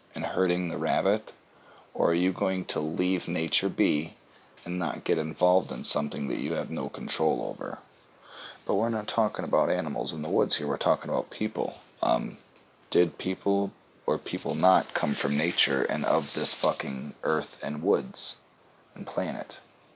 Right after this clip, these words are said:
and place of existence? Yes, we did. So, how are we any different from those creatures? We're not.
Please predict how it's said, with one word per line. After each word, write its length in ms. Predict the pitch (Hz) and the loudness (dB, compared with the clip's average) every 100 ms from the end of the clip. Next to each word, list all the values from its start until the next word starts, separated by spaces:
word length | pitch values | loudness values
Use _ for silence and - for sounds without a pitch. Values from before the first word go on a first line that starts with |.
| _ | _
and 180 | - 73 | -14 -10
place 360 | - 80 76 - | -2 -2 0 -4
of 100 | 76 | -4
existence? 840 | 76 - 90 - - - - - - | -4 0 0 0 -6 -8 -8 -8 -4
Yes, 280 | 78 - | 0 0
we 120 | - - | -2 -4
did. 380 | - - - - - - - - | 2 2 0 -6 -20 -20 -20 -10
So, 520 | - - 113 110 104 - _ - - _ _ _ _ _ - - - - | -2 2 2 2 0 -6 _ -20 -20 _ _ _ _ _ -20 -20 -20 -8
how 340 | - 76 85 | 2 4 4
are 120 | 82 | 2
we 220 | 78 67 | -2 -4
any 180 | 69 82 | -4 -6
different 500 | - 120 113 67 65 | 0 2 2 0 -4
from 240 | - 78 76 | -6 -6 -4
those 260 | 69 65 | -4 -2
creatures? 680 | - - 85 - - - - - | -4 -4 -4 -6 -6 -4 -6 -6
We're 160 | 82 76 | -6 -4
not. 480 | 78 76 50 - | 0 -2 -2 -8